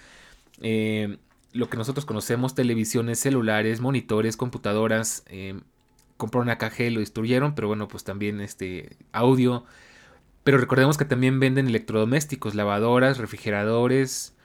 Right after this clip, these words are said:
estufas, hornos de microondas o algo de fierro viejo que venda. Este, bueno, chiste para los de México, algunos no van a entender. <laughs> Pero bueno,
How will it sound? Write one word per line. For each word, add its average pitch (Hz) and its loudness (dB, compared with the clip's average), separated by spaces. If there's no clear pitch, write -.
estufas, 123 0
hornos 123 -2
de 123 -2
microondas 117 0
o - 0
algo 120 0
de 110 0
fierro 113 -4
viejo 110 -4
que 107 -6
venda. 127 -2
Este, 113 -2
bueno, 120 0
chiste 135 0
para 110 2
los 104 -2
de 107 -4
México, 117 -6
algunos 113 -4
no 113 -4
van 110 -4
a 107 -4
entender. 104 -8
<laughs> - 2
Pero 117 -2
bueno, 127 4